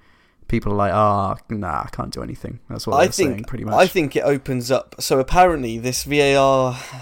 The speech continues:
Speaker 2: this head of the operations or something of that, of that.
Speaker 1: I don't think
Speaker 2: sh-
Speaker 1: he's a head or anything. He's just, he's just, like, a,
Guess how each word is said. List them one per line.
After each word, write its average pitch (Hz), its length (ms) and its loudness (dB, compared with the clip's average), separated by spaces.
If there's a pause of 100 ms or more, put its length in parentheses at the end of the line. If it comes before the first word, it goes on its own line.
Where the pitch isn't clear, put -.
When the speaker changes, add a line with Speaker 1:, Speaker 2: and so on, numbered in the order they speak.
Speaker 2:
this 135 220 -6
head 143 320 -2
of 123 340 -4
the 123 380 -4
operations 120 800 -4
or 113 100 -6
something 113 480 -8
of 113 100 -10
that, - 300 -8
of 120 140 -10
that. - 220 -6 (1500)
Speaker 1:
I 120 100 -2
don't 135 120 4
think 123 140 2
Speaker 2:
sh- - 20 2
Speaker 1:
he's 113 160 -2
a 104 80 -2
head 110 300 0
or 95 100 -6
anything. - 300 -14
He's 110 180 -8
just, - 320 -6
he's 120 220 -4
just, - 200 -10
like, 107 260 -6
a, 113 60 -8